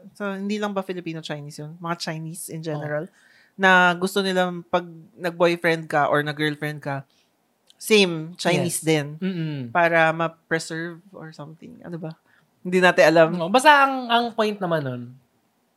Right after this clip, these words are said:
Speaker 2: usually, ang isang Chinese, gusto sa Chinese lang din.
Speaker 1: Mm-mm.
Speaker 2: Hindi naman, not necessarily, ano eh, Filipino. Kasi yun yung problema sa karamihan eh. So, yung Great Wall, hindi naman talaga para sa Filipino lang.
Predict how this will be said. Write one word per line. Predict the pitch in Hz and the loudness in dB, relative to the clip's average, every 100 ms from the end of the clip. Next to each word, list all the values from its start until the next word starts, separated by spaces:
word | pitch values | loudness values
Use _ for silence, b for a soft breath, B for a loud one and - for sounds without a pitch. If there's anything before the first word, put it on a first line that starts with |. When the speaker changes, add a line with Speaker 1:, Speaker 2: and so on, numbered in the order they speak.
| _ _ - | _ _ -6
Speaker 2:
usually, | 196 202 233 175 | -2 2 2 0
ang | 151 | -2
isang | 151 196 | -4 -4
Chinese, | 196 180 143 131 - | -2 -4 -4 -6 -6
gusto | 165 156 | -6 -4
sa | 135 | -4
Chinese | 151 147 143 131 | -4 -4 -6 -8
lang | 127 113 | -10 -10
din. | 113 185 | -8 -8
Speaker 1:
Mm-mm. | 156 147 156 b b b - | -8 -12 -14 b b b -6
Speaker 2:
Hindi | 220 262 | 2 4
naman, | 254 240 233 226 220 - - - - | 4 4 2 0 -6 -12 -20 -20 -6
not | 202 220 | -2 -2
necessarily, | 233 - 214 196 190 196 180 | -2 -2 0 0 0 -4 -4
ano | 160 | -4
eh, | 151 | -4
Filipino. | 143 156 147 143 139 | -4 -6 -6 -6 -4
Kasi | 214 262 | -2 0
yun | 254 254 240 | 2 2 0
yung | 240 233 220 | -2 -2 0
problema | 208 190 190 185 | 0 4 4 4
sa | - 160 156 | 2 2 2
karamihan | 165 156 147 131 127 | 0 -2 -4 -8 -10
eh. | 117 b b b | -12 b b b
So, | - 214 214 214 208 - _ 196 | -2 2 4 2 0 -10 _ -4
yung | 220 220 220 220 | -2 -2 -4 -2
Great | 226 226 | 0 0
Wall, | 170 165 | 2 2
hindi | 175 202 208 | 0 -4 -2
naman | 196 | -2
talaga | 185 175 175 | -2 -4 -2
para | 156 156 | 0 -2
sa | 160 | -4
Filipino | - 147 147 139 123 | -10 -12 -10 -10 -8
lang. | 120 120 | -10 -12